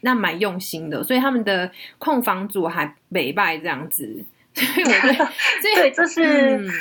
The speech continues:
Speaker 2: 就像你说的，这个第三方我们也都会去看客人有什么要求。那例如说 Sher-，Sheraton 它也是万豪集团酒店旗下，
Speaker 1: 嗯，
Speaker 2: 所以我们的机制都蛮像的，
Speaker 1: 没错。
Speaker 2: 就是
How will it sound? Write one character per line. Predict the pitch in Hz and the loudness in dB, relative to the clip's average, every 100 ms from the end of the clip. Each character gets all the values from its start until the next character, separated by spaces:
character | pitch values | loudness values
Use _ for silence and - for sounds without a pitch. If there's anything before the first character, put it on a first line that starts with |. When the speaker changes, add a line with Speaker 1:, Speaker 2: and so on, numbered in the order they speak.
| - - - _ | -6 -6 -10 _
Speaker 2:
就 | - 285 | 0 2
像 | 302 | 2
你 | 196 | 0
说 | 160 185 | -2 0
的， | 160 | 2
这 | 233 | 2
个 | 208 | 0
第 | 220 | 2
三 | 208 | 0
方 | 196 185 | 2 0
我 | 147 | 0
们 | 127 | -2
也 | 120 | -2
都 | - 156 | 0 2
会 | 185 | 0
去 | 180 | -2
看 | - - - | 0 0 0
客 | 202 | -2
人 | 151 - | -2 -4
有 | |
什 | - | -12
么 | 110 120 | -10 -2
要 | - - | -2 -2
求。 | - - - | -6 -8 -2
那 | 220 202 | 0 0
例 | 214 | 2
如 | 208 165 | 0 0
说 | - 165 156 | 0 2 2
Sher-，Sheraton | - 143 - - 220 202 185 156 | 0 0 -2 2 2 2 -4 -4
它 | 180 | -2
也 | 160 | -2
是 | - 175 151 | -2 2 2
万 | 175 | 2
豪 | 170 - | 2 -2
集 | - | -2
团 | - - | -4 -4
酒 | - | -4
店 | - 143 | -8 -6
旗 | - - | -6 -4
下， | - 302 | 0 0
Speaker 1:
嗯， | 320 | 2
Speaker 2:
所 | 285 | 4
以 | 226 202 | 4 2
我 | 285 | -2
们 | 208 | -4
的 | 147 110 | -2 -4
机 | - 185 | -4 -4
制 | - | -2
都 | 190 160 | 0 0
蛮 | 165 - | 0 -4
像 | - 170 - | -2 -2 -2
的， | 175 | -6
Speaker 1:
没 | |
错。 | 190 | -2
Speaker 2:
就 | |
是 | 202 | -2